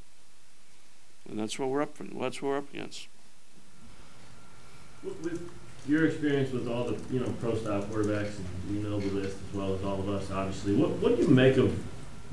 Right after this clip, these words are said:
Speaker 2: that type of quarterback that Collin Klein is? I mean, you know, he's not a drop back guy. He's not, I mean, i-, is that weird for you to see? Because it's,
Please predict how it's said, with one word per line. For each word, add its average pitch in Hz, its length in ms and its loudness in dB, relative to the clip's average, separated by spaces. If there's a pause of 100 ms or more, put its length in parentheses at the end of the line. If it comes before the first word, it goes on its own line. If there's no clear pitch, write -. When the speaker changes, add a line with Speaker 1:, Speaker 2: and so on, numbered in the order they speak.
Speaker 2:
that 123 280 2
type 120 280 2
of 101 200 -4
quarterback 95 480 -2
that 101 140 -6
Collin 101 280 -2
Klein 95 260 -4
is? 98 240 -2
I 101 40 -2
mean, 98 260 0 (1200)
you 139 100 2
know, 127 80 4
he's 127 120 4
not 139 160 6
a 123 40 6
drop 131 300 6
back 123 220 2
guy. 123 280 4
He's 110 100 2
not, 120 180 0
I 117 40 -4
mean, 117 420 0
i-, 104 360 -2
is 131 120 4
that 143 180 6
weird 156 260 10
for 156 100 6
you 156 120 12
to 147 80 10
see? 160 300 8
Because 127 280 2
it's, - 200 -4